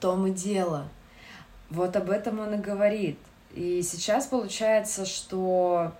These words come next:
есть две теории для описания Вселенной.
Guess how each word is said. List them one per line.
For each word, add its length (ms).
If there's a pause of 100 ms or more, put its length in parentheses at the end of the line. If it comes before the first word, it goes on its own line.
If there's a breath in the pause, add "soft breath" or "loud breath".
(480 loud breath)
есть 400
две 380
теории 500
для 200
описания 600
Вселенной. 800